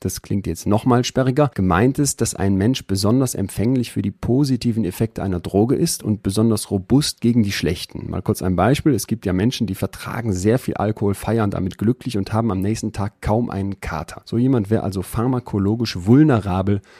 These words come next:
für Alkohol, extrem empfänglich für die positiven Effekte und sehr, sehr gut gewappnet scheinbar gegen die negativen. Bei allen Erklärungsmodellen, in denen versucht wird zu beschreiben, warum Menschen drogenabhängig werden,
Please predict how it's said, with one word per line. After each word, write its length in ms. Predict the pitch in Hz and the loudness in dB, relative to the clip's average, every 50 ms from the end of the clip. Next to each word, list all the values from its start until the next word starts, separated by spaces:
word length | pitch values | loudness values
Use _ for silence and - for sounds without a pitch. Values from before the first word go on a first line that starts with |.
| - _ | -20 _
für 160 | - - 113 | -6 -4 -4
Alkohol, 520 | 71 90 98 101 - - - - - - - | -2 -2 -2 -4 -4 -6 -8 -8 -8 -8 -6
extrem 560 | - 92 - - - - - - 123 143 147 | -6 -6 -6 -6 -8 -6 0 2 2 2 2
empfänglich 500 | - 104 101 - - 107 107 107 98 - | 2 0 -2 0 0 2 2 2 0 -2
für 80 | - 90 | -4 -4
die 140 | 90 82 - | -4 -4 -4
positiven 640 | _ - 127 139 160 165 151 139 135 127 127 113 | _ 0 4 4 4 4 4 0 -2 -2 0 0
Effekte 500 | 95 110 - - 107 - - - 104 98 - - - - - - - _ | -2 -2 0 -2 -4 -4 -2 -2 -2 -2 -2 -6 -16 -20 -20 -20 -20 _
und 220 | _ 98 98 90 82 | _ 0 0 0 0
sehr, 340 | 92 87 87 101 127 131 117 | -2 0 2 2 2 2 2
sehr 200 | 104 104 101 101 | 2 0 -2 0
gut 240 | - 104 101 - | -2 -6 -6 -4
gewappnet 500 | - 90 82 80 82 - - 92 90 - | -6 -4 -4 -4 -4 -4 -6 -6 -6 -6
scheinbar 340 | - - 90 90 87 90 90 | -4 -6 -4 -4 -4 -4 -4
gegen 240 | 87 90 90 98 95 | -4 -4 -4 -2 -2
die 100 | 90 90 | -2 -2
negativen. 800 | 87 85 85 85 - - - - - - - - - - - _ _ _ _ _ _ _ _ _ _ - | -2 -2 -4 -4 -6 -10 -12 -12 -14 -14 -12 -12 -14 -16 -16 _ _ _ _ _ _ _ _ _ _ 2
Bei 140 | 98 - | 2 4
allen 180 | - 117 139 127 | 6 6 6 6
Erklärungsmodellen, 1160 | 98 123 - - 117 117 120 117 104 98 - - 90 90 90 - 85 87 87 82 80 85 87 | 4 2 2 2 2 2 4 2 2 0 -2 -2 -2 -2 0 0 0 0 2 0 0 -2 -4
in 180 | - 87 87 85 | -4 -4 -4 0
denen 240 | 92 92 92 92 90 | 0 2 2 0 2
versucht 400 | - 90 82 95 110 113 - - | 2 2 2 4 2 0 2 0
wird 160 | 92 90 - | 0 0 0
zu 100 | - 95 | -2 -4
beschreiben, 440 | 95 95 - - - 101 107 92 90 | -4 -4 -4 -2 0 0 2 2 0
warum 260 | 87 87 95 98 98 | 0 -2 -2 -2 0
Menschen 320 | 98 98 - - - 92 | 0 -2 -2 -4 -8 -6
drogenabhängig 880 | - 87 92 104 120 120 - - - - - 87 90 90 87 - - - | -4 0 0 0 0 0 -2 -4 -6 -6 -6 -4 -4 -4 -6 -8 -10 -6
werden, 320 | 85 85 92 98 113 110 | -4 -2 0 0 -2 -2